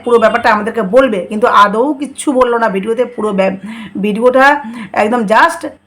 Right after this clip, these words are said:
করেই গেছে, করেই গেছে, এঁচিয়ে গেছে, পেঁচিয়ে গেছে। অনেকে দেখলাম কমেন্ট বক্সে কমেন্টও করেছে যে, "তুমি তো ঘুরিয়ে পেঁচিয়ে, নাড়িয়ে ঘুরিয়ে কথা বলছো, কিন্তু মুদ্রা কথাটা বলছো না।" সত্যি তুমি মামুনিদি মুদ্রা কথাটা বললে না, তুমি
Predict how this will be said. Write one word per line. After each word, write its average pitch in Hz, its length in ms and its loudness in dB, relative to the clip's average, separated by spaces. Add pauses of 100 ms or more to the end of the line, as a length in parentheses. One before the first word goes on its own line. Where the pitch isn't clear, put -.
(140)
করেই 226 360 4
গেছে, 233 280 0
করেই 226 340 2
গেছে, 226 240 0
এঁচিয়ে 226 380 0
গেছে, 233 240 4
পেঁচিয়ে 226 360 -2
গেছে। 226 220 2
অনেকে 214 280 0
দেখলাম 226 220 -2
কমেন্ট 214 320 -2
বক্সে - 160 -8
কমেন্টও 302 400 0
করেছে 240 400 0 (420)
যে, 240 220 4 (240)
"তুমি 302 180 0
তো 285 240 4 (240)
ঘুরিয়ে 320 540 4
পেঁচিয়ে, 311 680 4
নাড়িয়ে 302 440 4
ঘুরিয়ে 294 380 0
কথা 285 260 0
বলছো, 285 300 2
কিন্তু 254 220 0
মুদ্রা 247 380 0
কথাটা 247 320 0
বলছো 214 240 -4
না।" 202 100 -6
সত্যি 262 260 -6
তুমি 277 180 -2
মামুনিদি 233 480 -2
মুদ্রা 214 420 -4
কথাটা 214 260 -4
বললে 190 300 -2
না, 190 140 -4
তুমি 226 280 -4